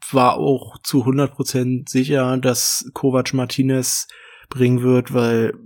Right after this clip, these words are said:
Kovac stellt sich nicht irgendwie auf die Gegner ein von, von der Aufstellung, von der Taktik her,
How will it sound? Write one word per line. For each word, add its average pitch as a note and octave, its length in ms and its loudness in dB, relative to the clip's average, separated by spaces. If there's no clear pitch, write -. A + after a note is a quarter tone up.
Kovac B2+ 460 -4
stellt B2+ 520 2
sich B2+ 240 0
nicht C3+ 220 2
irgendwie C3+ 400 2
auf - 160 -4
die C3 120 -6
Gegner C3+ 440 2
ein C#3 240 0
von, C3+ 400 -4
von C3 160 0
der B2 80 0
Aufstellung, C3 420 -2
von C3 140 -6
der B2+ 80 -4
Taktik - 460 -8
her, C3 260 -6